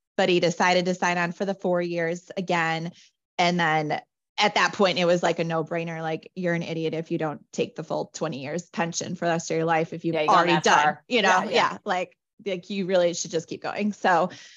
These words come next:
Speaker 1: um, but it was a, a pretty big decision at that point. And we knew, well, I think he knows I probably would have killed him if he signed up to do it for ten more years. <laughs> Like, you can only take so much. <laughs>
Speaker 2: Honey, it's only ten years. Don't worry, it's gonna fly by.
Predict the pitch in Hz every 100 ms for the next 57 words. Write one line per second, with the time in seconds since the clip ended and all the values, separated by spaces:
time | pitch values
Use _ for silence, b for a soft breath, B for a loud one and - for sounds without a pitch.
0 | B B - 196 165 156 175 _ 262 254
1 | 247 262 233 - 208 - 208 190 185 180
2 | 180 180 165 175 156 - 175 165 156 -
3 | 202 220 262 254 208 196 190 190 196 -
4 | _ _ 214 214 202 - - 220 262 233
5 | - - 202 180 180 175 165 165 156 165
6 | 160 165 165 175 180 - 165 165 - -
7 | 170 170 170 170 - _ 175 180 175 175
8 | 185 220 214 - 339 _ 494 - _ -
9 | 554 - - - _ - _ 359 - _
10 | _ 494 403 262 - - 453 - 466 277
11 | 220 - 240 - 147 - - - 381 -
12 | 262 147 143 220 196 165 - 190 170 170
13 | 147 120 - - 175 185 147 139 - 156
14 | 143 - 165 165 165 156 135 123